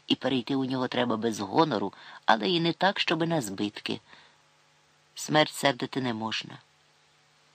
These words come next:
А як умру у теплу годину, то холодець не будете варити, бо стануть драглі.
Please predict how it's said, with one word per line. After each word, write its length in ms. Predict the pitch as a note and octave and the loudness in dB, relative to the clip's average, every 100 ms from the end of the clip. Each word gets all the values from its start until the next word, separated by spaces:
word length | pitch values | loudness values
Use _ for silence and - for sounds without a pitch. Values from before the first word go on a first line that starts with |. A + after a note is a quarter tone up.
| _ _ _ _ _ _ _ _ _ _ _ _ - | _ _ _ _ _ _ _ _ _ _ _ _ -2
А 60 | |
як 200 | E3+ F3 | 2 2
умру 260 | G3 G3 G#3 | 2 4 4
у 80 | G3 | 4
теплу 400 | - F#3+ - F3+ | 2 0 2 2
годину, 540 | E3+ E3+ G#3 F#3 F3+ D3 - _ _ | 2 4 4 4 0 -2 -16 _ _
то 120 | D#3+ | 2
холодець 520 | - E3 D#3+ E3+ - | 4 4 6 2 2
не 100 | D3+ | 0
будете 400 | D3 C3+ A2 A#2 | 2 2 2 -2
варити, 400 | G#2+ G#2+ G#2 - | -2 0 -2 -4
бо 140 | G#2+ B2 | -2 -2
стануть 400 | - D3 C3 A#2 | 2 2 2 4
драглі. 460 | C#3 A#2 A2 G2+ | 4 4 -2 -8